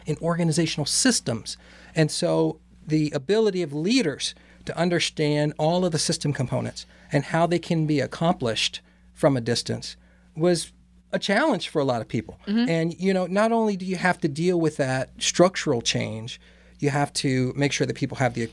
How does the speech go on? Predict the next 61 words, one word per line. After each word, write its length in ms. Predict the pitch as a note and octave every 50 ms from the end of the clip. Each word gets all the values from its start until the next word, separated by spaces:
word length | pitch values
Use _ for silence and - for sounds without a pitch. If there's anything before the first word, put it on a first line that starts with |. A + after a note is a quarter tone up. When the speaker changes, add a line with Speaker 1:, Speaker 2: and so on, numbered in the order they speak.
| - -
Speaker 1:
e-, 120 | C3+ C3 - -
equipped 340 | C3+ C3 - - G3 G3 - -
to 40 |
do 140 | C3+ B2 A#2+
it, 120 | A#2+ - - - - - -
and 160 | - D3+ D#3+
you 60 | E3
have 240 | D#3+ D#3+ F3 F3 -
to 80 | - D3+
deal 180 | D3 F3 E3+
with 120 | D#3+ D#3 D#3
the 40 | D3
social 400 | - - G3 G3+ G3+ - E3 C#3+
structure 420 | - - - C#3 C3 - - A#2+
to 120 | - - B2+
support 340 | - A#2+ - - A#2+ A#2+ -
it. 100 | - - - - - -
I 120 | - A#3+
set 180 | A#3 - A#3+ F#3
up 100 | D3+ -
a 40 |
lot 160 | D3 C#3+ B2+ G#2+
of 60 | -
teams, 520 | - F3+ D3+ A#2 G2 G2 - - - - - - - - - -
cross-functional 760 | - - F#3+ G#3 G#3 - - G#3 G3 F#3+ - G3+ F3+ F3 F3
teams 540 | E3+ - F#3+ D#3+ D#3 D3 D3 D3 D3 - -
that 300 | - C3+ C3+ C3 B2+ C3
looked 280 | C#3 D3 F3 - - -
at 240 | D3 C3+ C3+ C#3 C3+
the 140 | D3 C#3+ -
issues 580 | D3 D3+ - - D3 C3 A#2 A#2 A#2 A#2 - - -
and 220 | D3 D3 C#3+ C#3+
the 60 | C3+
processes, 720 | - - E3+ D3+ D3 D3 - - A2 - - A2+ A#2 A#2 - -
and 120 | C#3 C3+ C3+
they 80 | C3
worked 260 | B2+ C3+ D3 D3 D#3+
Speaker 2:
Mm-hmm. 120 | E3 D3+ C#3
Speaker 1:
together 420 | C#3 E3 F3 D#3 B2+ A#2+ A#2 - - - - - - - -
to 80 | - D3
figure 360 | - - - E3+ D3 D3 D3+
out 140 | C#3+ C3+ -
how 260 | - - - D3+ D3+
we 180 | D3 C3+ C#3+ C#3+
could 180 | - - B2+ A#2
do 160 | C3 C3 C3+
it 80 | B2 B2
in 100 | A#2 A#2
a 60 | A2
different 340 | G#2 A#2 - - A#2+ - -
way. 320 | A#2 A#2 G#2+ F#2+ G#2 - - _ _ _ - - - -
Speaker 2:
And 180 | F3+ F#3+ F#3+ F#3
you 160 | G#3+ A#3+ B3
were 140 | A#3+ A3 G#3
an 120 | F#3+ F3+
institution 640 | F3+ F3 - - - D#3+ - - E3+ E3+ - - D#3
that 140 | D#3 - -
was 140 | D#3 D3+ D3
already 420 | D3 C#3+ D#3 D3+ D#3+ D#3+ D#3+ D#3 C#3
heavily 400 | C#3 D3 C#3+ C#3 C#3 C3+ C3 B2+
online. 500 | A#2 A#2+ A#2+ A#2 A#2 G2+ - - -